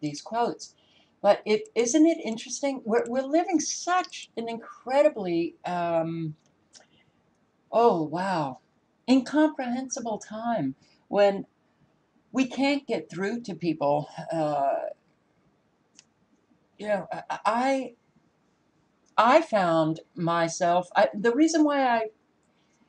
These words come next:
named my first channel Kafka Winston World, well, I didn't know anything about social media. I thought I could change the name,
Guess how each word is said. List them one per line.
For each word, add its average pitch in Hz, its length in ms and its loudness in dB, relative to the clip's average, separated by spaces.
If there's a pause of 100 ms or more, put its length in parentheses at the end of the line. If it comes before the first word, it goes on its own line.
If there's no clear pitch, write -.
(420)
named 196 720 2
my 151 460 0
first 196 400 0
channel 180 580 0 (320)
Kafka 175 380 4
Winston 202 360 -2
World, 139 360 -2 (600)
well, 143 440 2 (400)
I 165 100 2
didn't 165 180 -4
know 160 180 2
anything 160 300 -2
about 147 220 -2
social 151 280 -2
media. 151 380 -2
I 147 60 -4
thought 151 200 -2
I 143 80 0
could 156 180 -8
change 160 480 -4
the 151 100 -6
name, 151 440 -2